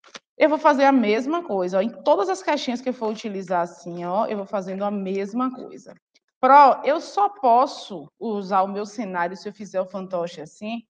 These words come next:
Eu posso fazer uma coisa que é chamada de dedoche, que é um desenhozinho que eu prendo no meu dedo e vou fazendo a minha encenação do mesmo jeito. Posso usar a caixa assim, né? Olha, posso usar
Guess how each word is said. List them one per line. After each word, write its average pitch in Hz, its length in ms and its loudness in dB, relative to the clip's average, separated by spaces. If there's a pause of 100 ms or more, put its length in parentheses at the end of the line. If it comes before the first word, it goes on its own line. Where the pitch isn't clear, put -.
(360)
Eu 233 80 -4
posso 226 260 0
fazer 269 220 0
uma 254 120 0
coisa 254 220 -4
que 262 60 -6
é 254 40 -2
chamada 240 400 -4
de 233 80 -8
dedoche, 196 800 -2 (320)
que - 80 -4
é 247 60 0
um 247 80 0
desenhozinho 240 760 -4
que 285 80 -6
eu 247 80 -4
prendo 220 240 -6
no 226 80 -4
meu 247 160 0
dedo 240 380 -4
e 294 80 -10
vou 277 160 -2
fazendo 254 320 -2
a 247 40 -2
minha 247 440 -4
encenação 254 640 -4
do 240 80 -2
mesmo 240 340 -4
jeito. 170 340 -10 (520)
Posso 262 280 -2
usar 214 180 0
a 196 40 -4
caixa 180 400 -6
assim, 214 640 -10 (200)
né? 226 360 -6 (720)
Olha, 247 540 -2 (420)
posso 277 360 2
usar 190 500 0